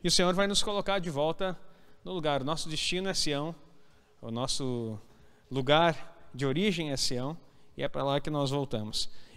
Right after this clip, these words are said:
Então, quando nós estamos estudando sobre os tempos determinados, você vai poder estudar essa paraxá todo durante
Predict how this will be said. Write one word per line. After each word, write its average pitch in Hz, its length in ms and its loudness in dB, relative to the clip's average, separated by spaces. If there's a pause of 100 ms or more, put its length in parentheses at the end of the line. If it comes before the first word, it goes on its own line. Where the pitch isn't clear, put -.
Então, 240 200 0
quando 240 240 0
nós 214 240 2
estamos 208 300 -2
estudando 202 280 0
sobre 185 220 -4
os 165 80 0
tempos 185 200 0
determinados, 160 640 -2
você 156 120 0
vai 156 80 0
poder 151 260 -2
estudar 135 320 0
essa 143 160 -2
paraxá 131 580 -2 (440)
todo 139 240 -2
durante 127 840 -2